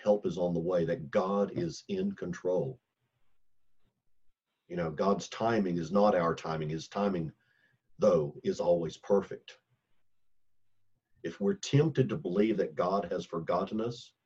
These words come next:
we've got to remember that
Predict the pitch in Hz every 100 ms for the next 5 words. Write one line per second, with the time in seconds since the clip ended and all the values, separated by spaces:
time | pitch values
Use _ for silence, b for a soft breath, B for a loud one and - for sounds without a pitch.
0 | _ _ _ _ _ _ _ _ _ _
1 | _ - _ - 95 90 101 - - 92
2 | 90 104 101 87 85